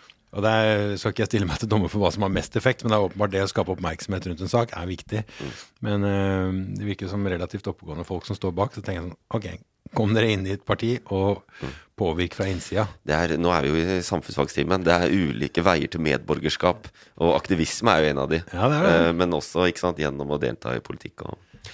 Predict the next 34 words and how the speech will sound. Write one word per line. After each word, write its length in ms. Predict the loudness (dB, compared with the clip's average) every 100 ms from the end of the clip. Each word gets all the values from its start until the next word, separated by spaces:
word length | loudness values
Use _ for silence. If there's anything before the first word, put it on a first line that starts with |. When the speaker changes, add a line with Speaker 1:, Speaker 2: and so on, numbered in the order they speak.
| -10
Speaker 1:
Ja, 80 | -2
altså, 160 | 4 6
Speaker 2:
mange 80 |
Speaker 1:
og 60 | 6
Speaker 2:
veier 100 | 6
Speaker 1:
jeg 140 | 6 4
Speaker 2:
til 100 | 2
det. 0 |
Speaker 1:
liker 640 | 4 2 2 -4 -18 -8 -2
at 80 | 2
Speaker 2:
Ja. 80 |
Speaker 1:
det 140 | 4 4
er 40 |
litt 140 | 0 0
punk. 240 | 0 0
Jeg 120 | -4 -4
liker 180 | -2 0
Speaker 2:
Ja, 60 | 2
Speaker 1:
at 100 | 2
Speaker 2:
ja. 80 | -2
Speaker 1:
folk 80 | -4
gir 120 | -8
litt 120 | -6
faen 340 | -2 0 0 -2
og, 680 | -2 0 0 0 0 -2 -4 -10 -20 -16 -14 -16 _
eh, 720 | -6 -4 -2 -4 -4 -4 -6 -8 -12 -18 -14 -8 -8 -4 -2
ri-, 260 | -2 -2
rister 340 | -4 -4 -4 -2
litt 240 | -2 -2
i, 920 | -2 2 2 2 0 -2 -4 -6 -4
i 40 | -4
eggstokkene 560 | -4 -6 -10 -4 -4 -2
til, 180 | -2
Speaker 2:
Mm. 360 | 0 0 -2